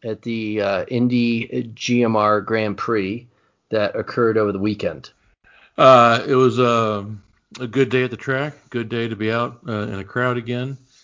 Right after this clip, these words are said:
Speaker 2: Uh, felt like a normal crowd for a Grand Prix being there.
Speaker 1: Looked
Speaker 2: Um,
Speaker 1: okay on T V.
Speaker 2: You know, it, the, the crowd in the stands looked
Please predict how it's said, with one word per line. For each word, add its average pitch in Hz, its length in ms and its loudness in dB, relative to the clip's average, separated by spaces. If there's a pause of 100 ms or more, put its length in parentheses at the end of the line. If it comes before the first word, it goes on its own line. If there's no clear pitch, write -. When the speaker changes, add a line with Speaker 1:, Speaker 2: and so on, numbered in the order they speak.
(340)
Speaker 2:
Uh, 95 240 -14
felt 123 180 -6
like 101 120 -4
a 104 40 -6
normal 107 300 0
crowd 110 380 0
for 107 140 -2
a 98 60 -6
Grand 107 300 -4
Prix 107 320 -6 (100)
being 104 260 -4
there. 104 280 -6 (380)
Speaker 1:
Looked - 260 2
Speaker 2:
Um, 330 80 4
Speaker 1:
okay - 180 4
on 139 160 2
T 151 220 0
V. 143 380 -2 (340)
Speaker 2:
You 143 140 2
know, 135 100 4
it, - 320 -4
the, 113 200 2
the 110 120 -2
crowd 123 260 2
in 113 60 0
the 101 80 -4
stands 120 420 -2
looked 107 340 -6